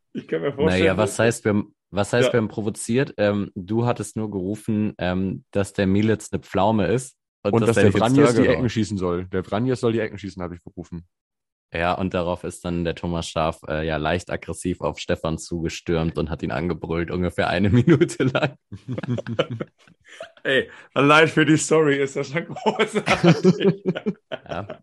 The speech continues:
Speaker 2: Mir ist mal Ähnliches mit Louis van Gaal passiert, aber das erzähle ich dann bei Folge hundertfünfzig.
Speaker 1: Ja, sehr gut. Boah, das ist schon mal ein guter Spoiler. Also alle
Speaker 3: Hervorragender
Speaker 1: dranbleiben.
Speaker 3: Cliffhanger, ja.
Speaker 1: Ja, genau. Äh, so macht man. Ihr seid Profis, man merkt's. Ähm,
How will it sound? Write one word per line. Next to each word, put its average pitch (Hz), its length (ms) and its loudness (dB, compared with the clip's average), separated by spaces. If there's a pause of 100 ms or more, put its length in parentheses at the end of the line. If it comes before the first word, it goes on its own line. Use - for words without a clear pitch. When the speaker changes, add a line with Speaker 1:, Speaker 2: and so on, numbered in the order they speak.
(140)
Speaker 2:
Mir 107 220 2
ist 123 100 0
mal 123 100 4
Ähnliches 123 480 2
mit 117 160 -2
Louis 117 260 0
van 101 140 -2
Gaal 98 260 -2
passiert, 104 380 -4
aber 95 140 -2
das 92 140 -6
erzähle 92 340 -6
ich - 80 -8
dann 95 180 0
bei 90 160 0
Folge 92 340 -2
hundertfünfzig. - 720 -8 (220)
Speaker 1:
Ja, 135 260 -2
sehr 135 240 0
gut. 139 380 -2
Boah, 135 300 2
das 127 120 -4
ist - 40 -14
schon 165 100 -4
mal 156 60 -6
ein 170 40 -6
guter 170 140 0
Spoiler. 151 480 4
Also 135 180 2
alle 185 160 0
Speaker 3:
Hervorragender 123 560 4
Speaker 1:
dranbleiben. - 60 -16
Speaker 3:
Cliffhanger, 98 520 0
ja. 95 200 -4 (340)
Speaker 1:
Ja, 143 220 -2
genau. 151 560 0
Äh, 135 160 -4
so 151 120 -4
macht 214 220 -6
man. 139 160 -6
Ihr 156 100 -4
seid 180 200 -6
Profis, 185 380 -8
man 127 100 -6
merkt's. 147 420 -6 (460)
Ähm, 139 500 0